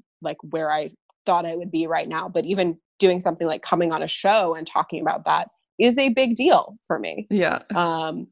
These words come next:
Speaker 1: and really owning that, like, I'm just kind of this,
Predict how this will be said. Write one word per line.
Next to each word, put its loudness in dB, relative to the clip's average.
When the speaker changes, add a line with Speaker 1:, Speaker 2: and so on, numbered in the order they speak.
Speaker 1:
and 4
really 2
owning 0
that, -2
like, -2
I'm 0
just -6
kind -4
of -6
this, -2